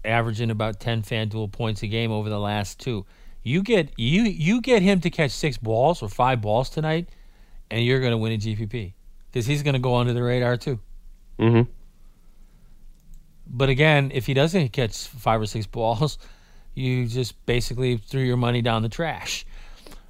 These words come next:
Speaker 1: But it is what it is, right? That, this is what happens on these showdown slates, and this is why they're so tough. This is why guys like, uh,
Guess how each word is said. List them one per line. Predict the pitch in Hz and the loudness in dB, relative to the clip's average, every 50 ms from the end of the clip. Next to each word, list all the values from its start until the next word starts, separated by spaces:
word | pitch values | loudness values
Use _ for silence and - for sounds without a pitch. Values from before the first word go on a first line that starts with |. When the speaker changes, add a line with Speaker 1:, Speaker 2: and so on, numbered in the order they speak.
| - - - | -20 -20 -16
Speaker 1:
But | - 120 110 147 147 139 | -14 -4 2 4 6 6
it | 135 | 6
is | 131 127 120 110 | 4 4 2 2
what | 123 127 139 | 2 2 4
it | 165 | 4
is, | 233 220 127 92 95 | 4 4 2 2 0
right? | 107 107 131 175 202 - | 0 2 2 2 2 2
That, | 151 147 147 139 | 0 0 0 0
this | 143 156 180 170 - | 2 2 2 2 2
is | 196 156 147 | 0 0 4
what | 175 175 165 160 | 4 4 6 6
happens | 139 156 151 151 - 170 143 143 | 4 2 2 2 2 0 2 2
on | 147 139 | 2 2
these | 139 131 | 2 0
showdown | - - 135 123 127 127 127 123 | 0 0 0 2 2 2 0 -2
slates, | - - 165 165 143 110 - | -2 -4 -4 -4 -4 -4 -2
and | 117 | -4
this | 127 123 123 | -2 -2 -4
is | 139 117 | -6 -4
why | 120 117 117 113 | -2 -2 -2 -2
they're | 110 117 113 | -2 -2 -4
so | 101 - 117 117 | -2 -2 -2 -2
tough. | 110 - 156 139 113 - - - - - - - - | -2 -2 -2 -2 -2 -4 -8 -16 -16 -20 -20 -8 -2
This | 147 156 156 | 0 0 2
is | 185 180 143 | 0 -2 4
why | 143 143 135 135 | 4 4 4 6
guys | 127 135 131 131 127 131 | 4 4 4 4 4 2
like, | 135 131 127 131 - | 2 2 0 0 -2
uh, | 127 127 127 | 0 0 0